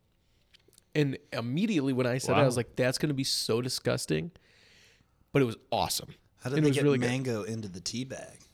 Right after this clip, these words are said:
Speaker 3: 'Cause it's gotta be, like, in a leaf form, right?
Speaker 1: I'm guessing that it was, like, super, super dry. Or maybe just the flavoring on the leaves.
Speaker 3: Mm.
Speaker 1: It,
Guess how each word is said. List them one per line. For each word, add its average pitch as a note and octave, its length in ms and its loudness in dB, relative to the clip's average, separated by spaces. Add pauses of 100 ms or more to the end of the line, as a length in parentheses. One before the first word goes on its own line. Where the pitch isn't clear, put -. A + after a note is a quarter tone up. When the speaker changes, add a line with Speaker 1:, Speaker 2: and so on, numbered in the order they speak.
(180)
Speaker 3:
'Cause G2+ 240 -8
it's F#2 140 -6
gotta A2+ 220 -6
be, G#2 120 -14
like, F#2+ 160 -14
in G#2 100 -10
a F2+ 80 -14
leaf A#2 240 -10
form, F2 420 -12
right? G#2+ 220 -10 (180)
Speaker 1:
I'm C#3+ 200 -2
guessing F3 500 0
that C#3 220 2
it C3 80 2
was, B2 540 -2 (540)
like, A2 300 -2 (140)
super, - 560 4
super B2 360 2
dry. - 420 -10 (420)
Or C3 320 6
maybe C3 280 4
just B2 200 0
the - 80 -2
flavoring C3 420 4
on C#3+ 80 2
the C#3 60 2
leaves. D3+ 320 2 (220)
Speaker 3:
Mm. G#2+ 260 -8 (920)
Speaker 1:
It, - 180 -2